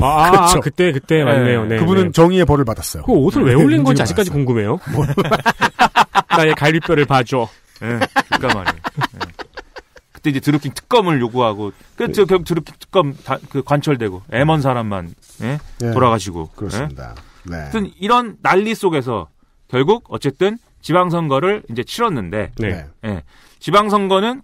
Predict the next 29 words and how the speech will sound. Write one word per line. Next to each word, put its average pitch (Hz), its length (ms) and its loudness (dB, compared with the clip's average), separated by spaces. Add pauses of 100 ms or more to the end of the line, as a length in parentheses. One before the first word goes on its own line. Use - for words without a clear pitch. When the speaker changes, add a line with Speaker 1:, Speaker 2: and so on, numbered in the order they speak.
Speaker 3:
어쨌든 156 380 -6
여당이 185 360 2
원사이드로 135 500 0
이겼습니다. - 580 -16
Speaker 2:
그렇습니다. - 520 -2
Speaker 1:
네. 117 160 2
Speaker 3:
예. 104 220 0 (160)
그건 214 180 2
뭐 165 100 2
누구나 185 240 2
알다시피, 113 440 -2
아이고. 90 200 -10 (100)
Speaker 2:
음. 85 180 -16
Speaker 3:
누구나 220 240 2
알다시피 156 400 0
여당이 160 320 2
원사이드로 117 480 -4
이겼어요. 85 320 -16 (100)
Speaker 2:
아저씨도 180 640 0 (140)
그냥 165 180 -2
관심이 190 320 0
없을 123 180 -2
정도로, 120 400 -2 (180)
예. 87 320 -6
Speaker 3:
예. 131 320 0
Speaker 2:
예측한 180 360 4
대로 180 100 4
됐습니다. - 440 -8 (140)
Speaker 3:
예. 143 260 0